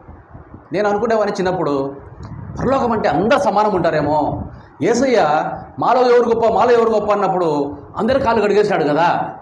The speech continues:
అంటే సమానత్వమే ఉంటుందేమో పరలోకంలో అనుకున్నా. కాదు, "మీ ప్రతిఫలము అధికమగునట్లు పరలోకమందు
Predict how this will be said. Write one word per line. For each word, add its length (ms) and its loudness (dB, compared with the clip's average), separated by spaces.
అంటే 160 0
సమానత్వమే 640 0
ఉంటుందేమో 420 0
పరలోకంలో 460 0
అనుకున్నా. 320 -2
కాదు, 640 -2
"మీ 360 0
ప్రతిఫలము 920 0
అధికమగునట్లు 1120 0
పరలోకమందు 920 0